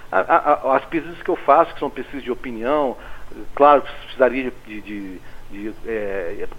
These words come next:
pesquisas mais acadêmicas, fazendo essa ressalva, eu diria, é, "Ah, Pouso Alegre passou Varginha em termos de população", acho que há uns seis ou dez anos pra cá,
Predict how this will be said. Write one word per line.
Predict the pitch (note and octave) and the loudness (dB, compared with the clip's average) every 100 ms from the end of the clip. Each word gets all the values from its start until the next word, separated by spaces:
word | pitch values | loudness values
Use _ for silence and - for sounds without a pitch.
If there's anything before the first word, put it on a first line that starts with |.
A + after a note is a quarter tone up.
| - | -6
pesquisas | - A2+ C3+ B2 | -6 -6 -6 0
mais | B2 B2 | 2 2
acadêmicas, | - G#2+ B2+ D3+ D3+ - - - | 2 2 2 2 0 -12 -14 -2
fazendo | C#3+ D3+ D#3+ | 2 2 2
essa | C#3+ | 0
ressalva, | A#2 B2 E3 E3+ C#3 C#3 | -2 0 8 8 8 4
eu | E3 | 0
diria, | F3 D#3+ D3 A2+ - - - - | 0 0 2 2 0 -18 -10 2
é, | C#3 C#3 C3 C3+ | 6 8 8 8
"Ah, | F3 F#3 | 8 8
Pouso | F#3 D#3+ | 6 6
Alegre | E3 F3+ - | 8 8 6
passou | F#3+ - F#3 | 2 4 2
Varginha | E3 D#3 B2 D3 C#3+ | 6 4 4 -2 -2
em | B2 | 0
termos | D#3 D3 | 2 2
de | A#2+ | -4
população", | B2+ C3 A#2 G#2 - E3+ G#3 F#3 | -6 -6 -2 -2 2 2 2 2
acho | A2+ A2+ - | -2 -2 -4
que | A#2+ | -8
há | |
uns | G#2+ - - | -8 -8 -2
seis | C#3 C3+ - - | 0 0 -6 -12
ou | F#2 | -4
dez | A2+ B2+ | 0 0
anos | A#2 A#2 | -2 -4
pra | G#2 | -4
cá, | - A2+ E3 | -2 4 4